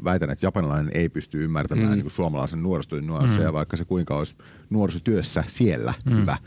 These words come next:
Speaker 1: niin se on eri lähtökohta. Mut, mut on se ihan totta, että niinku sekin niinku asiantuntijatyö tulee ihan varmasti
Speaker 3: Mm.
Speaker 1: muuttumaan ja aika niinku reilustikin.
Speaker 2: Tossa oli tota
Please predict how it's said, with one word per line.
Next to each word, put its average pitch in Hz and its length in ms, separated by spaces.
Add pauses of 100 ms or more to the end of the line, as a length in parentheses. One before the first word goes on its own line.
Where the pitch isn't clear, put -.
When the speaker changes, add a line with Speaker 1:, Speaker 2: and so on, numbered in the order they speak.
(560)
Speaker 1:
niin 76 120
se 78 80
on 78 220
eri 82 260
lähtökohta. - 580 (460)
Mut, 85 200 (380)
mut 92 140
on 120 80
se 120 80
ihan 113 120
totta, 123 280
että 92 100
niinku 101 120
sekin 104 280 (240)
niinku 104 200
asiantuntijatyö 95 720
tulee 95 240
ihan 104 220
varmasti 62 360
Speaker 3:
Mm. 71 60
Speaker 1:
muuttumaan 76 520
ja 71 120
aika 78 160
niinku 82 200
reilustikin. - 720 (260)
Speaker 2:
Tossa 147 260
oli 131 140
tota 120 400